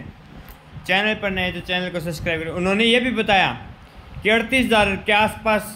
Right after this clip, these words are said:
document उनके पास से भी आए हुए हैं जिनका उन्हें reverted से हटवाना है और approved करवाना है। जी हाँ,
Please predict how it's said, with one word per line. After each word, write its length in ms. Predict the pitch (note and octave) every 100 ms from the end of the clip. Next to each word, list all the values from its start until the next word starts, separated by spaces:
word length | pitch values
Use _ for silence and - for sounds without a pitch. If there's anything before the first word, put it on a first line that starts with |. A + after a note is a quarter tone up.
| D3+
document 480 | G3 G3 A3 G#3+ F#3+
उनके 200 | A3 A3
पास 240 | G#3 G3 G3
से 100 | F#3+
भी 140 | G#3
आए 180 | G3+ G#3
हुए 200 | G3 E3+
हैं 420 | D#3 D3+ A#2 C#3
जिनका 520 | D#3 G#3 G3+ - G3 F#3
उन्हें 280 | F3 F3 D#3
reverted 640 | F3 G#3 G#3 - G#3+ F#3+
से 180 | F#3 F#3 D#3+
हटवाना 500 | B2 D3+ D#3+ D#3 E3
है 160 | D#3 D3
और 140 | D#3+
approved 380 | D#3+ D#3 F#3 D#3
करवाना 320 | D#3 D3 C3+
है। 260 | B2 G#2 - - - - - - - - -
जी 160 | C#3+
हाँ, 120 | F#3